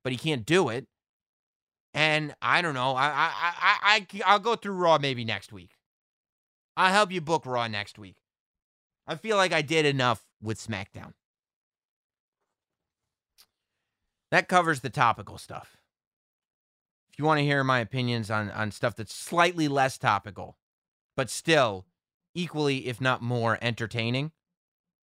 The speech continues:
get your ass on that W W E Network. Thursday morning, ten A M Eastern. The debut of Not Sam Wrestling. I am so excited. Um, if you haven't already,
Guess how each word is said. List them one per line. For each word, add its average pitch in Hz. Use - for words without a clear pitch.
get 131
your 147
ass 127
on 120
that 117
W 113
W 104
E 104
Network. 92
Thursday 135
morning, 98
ten 127
A 117
M 104
Eastern. 98
The 127
debut 131
of 107
Not 110
Sam 110
Wrestling. 98
I 104
am 98
so 123
excited. 107
Um, 92
if 101
you 107
haven't 160
already, 117